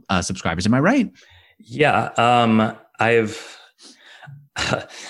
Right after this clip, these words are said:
Speaker 2: I know plenty of people who have used certain softwares that I, I'm not gonna name, but, uh, where they start off on a really sweetheart
Speaker 1: Yep.
Speaker 2: deal plan. And then once you hit a certain threshold of subscribers,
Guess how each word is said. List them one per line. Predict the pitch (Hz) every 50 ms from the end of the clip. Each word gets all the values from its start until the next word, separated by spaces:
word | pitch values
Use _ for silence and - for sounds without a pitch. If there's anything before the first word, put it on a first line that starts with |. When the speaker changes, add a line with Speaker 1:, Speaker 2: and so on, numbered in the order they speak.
| - -
Speaker 2:
I | - 147 151 - 143 139
know | 147 139
plenty | 135 - 147 151
of | 156 156
people | 156 147 147 143 135
who | 107 127 131 123
have | 123 120 117 110 101 95 - _ _ _ _ -
used | 117 127 139 135 123 107 - - - -
certain | - - 135 135 131 123 117
softwares | 110 - 139 123 120 - - 123 120 117 117 110 -
that | 117 113
I, | 113 110 107 104 107
I'm | 101 104 - -
not | 120 117 113 110
gonna | 117 135
name, | 160 185 208 208 185 - - - - -
but, | - 110 131 131 127 131 123 -
uh, | 123 123 123 120 120 117 113 110 - - - - - 143 - _ _ -
where | 120 120 117 120
they | 120 120 113 110
start | - - - 160 143 143 135
off | 135 135 131 - -
on | 117 117 113
a | 110
really | 107 107 110 127 151 151 151 139 135 131 127 113 -
sweetheart | - - - 156 147 123 131 139
Speaker 1:
Yep. | 139 117 113
Speaker 2:
deal | 127 127 123 123 117
plan. | - - 120 120 117 117 113 123 135 135 - - - - - -
And | 113 117 120
then | 123 120 120 117 110 107 110
once | 127 139 135 135 -
you | 139 123
hit | - 135 131 123
a | 117
certain | - - - 127 127 117 120 113 -
threshold | - 131 127 120 - - - 120 117 117 113
of | 110 -
subscribers, | - 113 110 - - 185 175 170 160 147 147 139 135 127 113 -